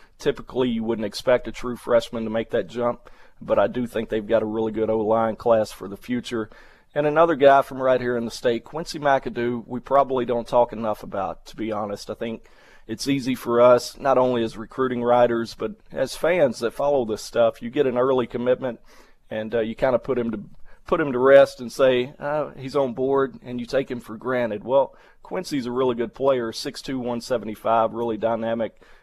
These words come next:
guy that will be enrolling early, go through spring ball. I think he's gonna have a shot.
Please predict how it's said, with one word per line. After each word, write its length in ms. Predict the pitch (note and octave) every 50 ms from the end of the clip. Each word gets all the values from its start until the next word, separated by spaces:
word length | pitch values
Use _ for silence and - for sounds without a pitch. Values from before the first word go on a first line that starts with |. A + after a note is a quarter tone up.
| _ _
guy 320 | - G#2+ A2+ A#2 A2 A#2 A#2+
that 200 | G#2+ G#2+ G2+ - -
will 320 | G#2 G#2+ A2+ B2+ C#3+ C#3 C3
be 200 | A#2 B2+ A#2+ A#2+
enrolling 540 | A#2 A#2 A2+ A2 A#2 A#2 A2+ A2+ A2 G#2+ A2+
early, 320 | A2 A#2 A#2+ A#2+ B2 B2
go 160 | A2 A#2+ A#2+
through 220 | A2+ - B2 B2 A2
spring 380 | - - - A#2+ A#2+ A#2 A#2
ball. 340 | G2 A2+ A2+ A#2+ B2+ B2+ C3
I 20 |
think 220 | - - C#3 B2+ -
he's 200 | C#3+ C3+ B2 -
gonna 200 | A2 G#2+ G2+ G2+
have 160 | G#2 G2+ F#2+
a 40 | F2+
shot. 360 | - - G2+ F#2+ F2 - -